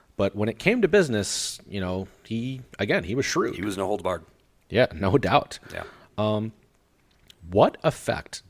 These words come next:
Speaker 1: did this patent and the enforcement thereof have on the bench shirt market for those, you know, fifteen years that it was being enforced?
Speaker 2: I mean, you, you put it in here, the, the innovation side.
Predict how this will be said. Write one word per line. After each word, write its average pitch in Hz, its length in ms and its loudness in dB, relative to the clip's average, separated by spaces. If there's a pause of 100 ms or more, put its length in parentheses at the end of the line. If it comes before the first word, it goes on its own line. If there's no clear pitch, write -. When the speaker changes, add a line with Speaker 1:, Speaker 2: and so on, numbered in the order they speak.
Speaker 1:
did 110 460 2
this 104 200 -2
patent - 500 0
and 87 160 -4
the 90 80 -2
enforcement 127 580 0
thereof 131 440 4 (400)
have 123 400 4
on 131 160 -2
the 151 60 -2
bench 95 260 -2
shirt - 240 -2
market - 560 -6
for 95 240 -4
those, 85 480 -4 (640)
you 107 100 -4
know, 87 140 -4
fifteen 120 500 -2
years 92 340 -2
that 92 80 -4
it - 80 -10
was 82 120 -6
being 82 220 -8
enforced? - 560 -6 (680)
Speaker 2:
I 85 100 -4
mean, 87 300 -8 (120)
you, 95 160 -6
you 98 140 -8
put 107 120 2
it 95 60 -2
in 117 60 -2
here, 67 240 -8 (500)
the, 80 300 -6
the 90 160 -6
innovation 87 320 -4
side. - 180 -14